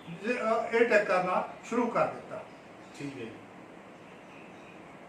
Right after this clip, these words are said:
Speaker 2: ਤਾਂ ਇਹਦਾ ਮਤਲਬ ਹੈ ਕਿ ਜਿਹੜਾ ਪਾਕਿਸਤਾਨ ਦੀ ਪੂਰੀ ਕੋਸ਼ਿਸ਼ ਸੀ ਕਿ ਅਸੀਂ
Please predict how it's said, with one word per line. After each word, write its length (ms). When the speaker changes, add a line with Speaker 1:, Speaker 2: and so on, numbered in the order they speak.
Speaker 2:
ਤਾਂ 100
ਇਹਦਾ 320
ਮਤਲਬ 320
ਹੈ 80
ਕਿ 120
ਜਿਹੜਾ 180
ਪਾਕਿਸਤਾਨ 680
ਦੀ 120
ਪੂਰੀ 300
ਕੋਸ਼ਿਸ਼ 360
ਸੀ 180
ਕਿ 160
ਅਸੀਂ 300